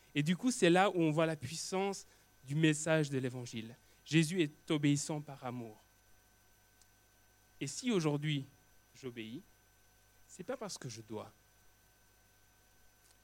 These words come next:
Je n'obéis pas parce que je dois lui obéir. Je lui obéis parce que je l'aime.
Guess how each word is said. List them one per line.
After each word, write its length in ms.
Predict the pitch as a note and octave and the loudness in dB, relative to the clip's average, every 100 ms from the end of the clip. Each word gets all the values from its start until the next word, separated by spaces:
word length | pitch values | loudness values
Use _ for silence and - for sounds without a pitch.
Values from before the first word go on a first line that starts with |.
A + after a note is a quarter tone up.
| _ | _
Je 120 | - C#3+ | -4 0
n'obéis 340 | D#3 D3+ D3 | 2 4 2
pas 220 | D3 A3 | 2 -2
parce 260 | A#3 D#3 - | -2 -6 -8
que 340 | - B2 A#2+ D3 | -4 -4 -4 -6
je 160 | B2+ | -10
dois 300 | A#2+ C#3 G3 D3+ | -8 -2 -2 -2
lui 100 | A2 | -6
obéir. 460 | G#2+ G#2+ A2+ - - _ _ _ _ _ _ _ _ _ _ _ _ _ _ D3 | -10 -12 -14 -20 -20 _ _ _ _ _ _ _ _ _ _ _ _ _ _ -10
Je 160 | A#2+ | -6
lui 120 | B2 | -2
obéis 300 | B2 A#2+ C3 | 0 0 -2
parce 260 | D#3+ C3+ - | -4 -12 -12
que 100 | B2 | -10
je 100 | A2 | -8
l'aime. 400 | A2 A2 G#2+ | -4 -4 -6